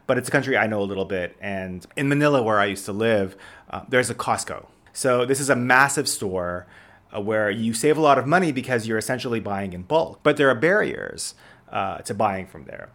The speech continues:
You need to buy a membership, and you need to pay more upfront to take advantage of lower prices. And you need to be able to afford the time,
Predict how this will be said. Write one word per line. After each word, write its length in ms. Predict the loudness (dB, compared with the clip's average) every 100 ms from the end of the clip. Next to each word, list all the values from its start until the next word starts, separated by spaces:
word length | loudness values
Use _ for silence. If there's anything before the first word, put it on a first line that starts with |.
| -12
You 160 | -4 -2
need 140 | -2
to 80 | 0
buy 180 | 0 0
a 60 |
membership, 560 | 0 0 2 2 2 0
and 120 | -4
you 60 | -4
need 140 | -6
to 60 | -10
pay 420 | -8 -4 -4 -4
more 380 | 0 4 6 4
upfront 680 | 0 -8 -2 2 2 0
to 80 | -8
take 220 | -6 -4
advantage 420 | -4 -4 -6 -6 -8
of 120 | -8
lower 140 | -10 -2
prices. 680 | 4 4 6 4 4 2 -8 -18 -20 _ -6
And 400 | -2 0 -2 -4 -6
you 100 | -2
need 140 | -2
to 80 | 0
be 140 | 0
able 160 | 2 0
to 180 | -2 -4
afford 680 | -6 -2 2 6 6 2 -2 -12 -12
the 140 | -8 -6
time, 800 | -6 0 2 4 2 0 -4